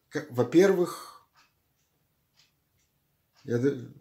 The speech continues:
не побоюсь, э, утверждать, каждый немец знает слово «Украина». Второе, конечно, генерал Залужный. Это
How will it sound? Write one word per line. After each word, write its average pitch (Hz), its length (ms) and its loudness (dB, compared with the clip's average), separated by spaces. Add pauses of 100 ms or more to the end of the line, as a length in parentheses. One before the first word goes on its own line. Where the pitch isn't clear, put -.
не 127 540 -8
побоюсь, 139 800 0
э, 123 180 -8
утверждать, 120 680 -6
каждый 135 340 0
немец 95 380 -2
знает 107 500 -8 (600)
слово 110 320 2
«Украина». 98 600 -6 (1500)
Второе, 170 1200 2 (440)
конечно, 139 1080 -2 (280)
генерал 117 560 -2
Залужный. 95 680 -8 (880)
Это 113 960 -6